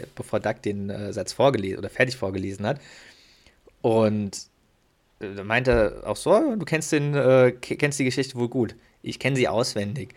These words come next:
Und dann ist Doug noch genervter und meint so, „Ja, das werden wir dann sehen“, und erzählt so weiter. Major spricht wieder vor und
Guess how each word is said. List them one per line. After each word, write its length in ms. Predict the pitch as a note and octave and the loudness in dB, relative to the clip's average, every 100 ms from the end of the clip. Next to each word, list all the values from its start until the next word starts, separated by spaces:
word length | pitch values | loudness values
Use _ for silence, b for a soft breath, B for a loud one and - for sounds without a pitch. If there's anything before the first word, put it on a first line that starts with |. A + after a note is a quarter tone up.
| b b b b _ _ | b b b b _ _
Und 260 | - A2 G#2 | 0 0 0
dann 100 | G#2 | -6
ist 160 | F#2+ - | -6 -6
Doug 100 | G2 | -2
noch 200 | B2 C#3+ | 0 2
genervter 640 | E3 C#3 C3 C#3+ C#3 C3+ C#3 B B B B B B B | 2 6 4 6 4 4 2 B B B B B B B
und 140 | C#3 C3 | 2 8
meint 200 | B2 B2 | 8 8
so, 80 | A#2+ | 6
„Ja, 140 | A2+ | 4
das 140 | A2 - | 2 4
werden 140 | A2 | 4
wir 60 | G2 | 4
dann 140 | G2+ | 0
sehen“, 300 | A2 D#3 G3 | 4 6 6
und 140 | A2+ G#2+ | 2 0
erzählt 320 | - - G2 | 0 0 0
so 160 | G2 | 2
weiter. 560 | G2+ C#3+ - F3+ E3+ E3 _ _ _ _ | 8 8 8 6 4 0 _ _ _ _
Major 340 | A2+ G#2+ G#2 G2+ | 0 0 2 -4
spricht 320 | - G#2+ - | -4 -6 -2
wieder 180 | C#3 D#3+ | 2 2
vor 380 | D#3+ E3 E3 - | 2 2 2 0
und 220 | G#2+ G2 | -4 -6